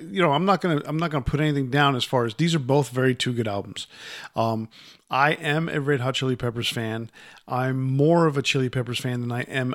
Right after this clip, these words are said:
a Faith No More fan. That is for sure. Um, Faith No More pretty much lost me after Angel Dust,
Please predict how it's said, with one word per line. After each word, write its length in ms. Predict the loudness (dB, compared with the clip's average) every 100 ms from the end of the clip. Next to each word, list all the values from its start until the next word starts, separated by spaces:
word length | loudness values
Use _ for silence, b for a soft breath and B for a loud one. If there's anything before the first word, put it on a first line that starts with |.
| -4
a 440 | -4 -2 -2 -6 _ _ _ -16
Faith 320 | -2 0 2
No 100 | 0
More 240 | 2 2 0
fan. 320 | -2 -6 -8 _ _ _ _ _ _ -16
That 280 | -2 2 2
is 100 | 2
for 240 | 0 0 2
sure. 440 | 4 4 0 -4 B B B B B B -8
Um, 400 | -2 0 2 -2 -6 B B B -20 _ -16
Faith 400 | -14 2 2 2
No 80 | 0
More 440 | 2 4 4 2 _ _ _ _ _ _ _ -20 -20 -18 -16 -12 -14 -4
pretty 240 | 0 2
much 280 | 2 2 0
lost 480 | 2 4 4 2 -2
me 340 | -2 -2 -2 0
after 680 | 2 0 -4 -2 -2 -2
Angel 280 | -4 -4 -4
Dust, 380 | -4 -4 -4 -8